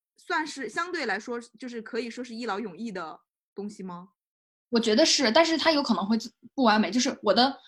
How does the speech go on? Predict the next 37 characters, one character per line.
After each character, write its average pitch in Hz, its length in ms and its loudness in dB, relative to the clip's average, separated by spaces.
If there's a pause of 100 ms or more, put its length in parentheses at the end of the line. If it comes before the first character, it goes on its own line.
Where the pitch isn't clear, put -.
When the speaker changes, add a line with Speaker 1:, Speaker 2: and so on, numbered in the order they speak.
Speaker 2:
我 226 100 2
的 269 80 8
肚 339 180 6
子 214 140 -2
是 214 120 0
不 233 140 2
平 214 240 2
整 214 100 0
的， - 120 -14
后 294 200 0
来 262 120 8
我 226 100 4
去 220 120 -4
做 226 140 0
了 208 60 -2
修 277 180 0
复， 269 280 -4 (320)
就 311 100 2
是 294 60 4
我 247 160 6
又 240 140 4
从 247 240 6
别 220 160 4
的 262 100 4
地 247 80 2
方 240 140 4
吸 254 220 0
脂 214 120 -2
去 208 140 -6
填， 214 460 0
把， - 100 -8
想 220 160 0
把 220 100 6
肚 233 160 -2
子 208 120 -8
填 190 240 -4
平， 196 260 -8